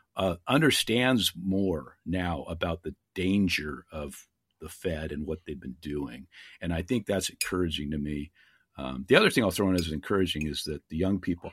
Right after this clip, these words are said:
I see, um, are worlds above the knuckleheads that you see on social media or that you see on the news. And so I, I, I,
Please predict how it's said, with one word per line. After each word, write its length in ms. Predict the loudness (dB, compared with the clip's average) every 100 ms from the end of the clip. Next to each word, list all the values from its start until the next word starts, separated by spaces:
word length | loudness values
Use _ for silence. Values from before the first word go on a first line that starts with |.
| 2
I 180 | 6 6
see, 580 | 6 4 2 -2 -8 -14 -20 -20 -20 -8
um, 420 | 0 0 2 -2 -4 -2
are 300 | -2 0 -4
worlds 880 | 2 6 8 8 4 2 0 0 -6 _ -6
above 720 | -2 2 4 4 0 -8 -10
the 60 | -2
knuckleheads 760 | 2 2 0 -4 -2 -2 -6 -8
that 100 | -6
you 100 | -6
see 260 | -2 -2
on 120 | 0
social 360 | 0 0 -2 0
media 340 | 0 2 -2
or 160 | -4 -6
that 180 | -8 -4
you 60 |
see 200 | -4 -2
on 140 | -2 -2
the 80 | 2
news. 440 | 4 4 0 -10
And 100 | -6
so 260 | -2 0 0
I, 120 | -2
I, 120 | -4 -6
I, 400 | -6 -8 -8